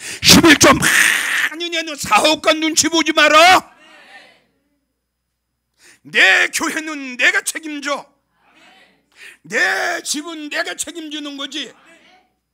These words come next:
오늘날 아끼는 사람들이 얼마나 많아. 성도 눈치 보랴,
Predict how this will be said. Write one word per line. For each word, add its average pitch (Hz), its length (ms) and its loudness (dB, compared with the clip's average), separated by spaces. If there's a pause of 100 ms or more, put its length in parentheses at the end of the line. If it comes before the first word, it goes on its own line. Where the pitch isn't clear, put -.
(1800)
오늘날 165 600 -20
아끼는 214 460 -20
사람들이 190 500 -16
얼마나 190 380 -18
많아. 165 380 -20 (840)
성도 226 440 -10
눈치 226 320 -4
보랴, 226 500 -2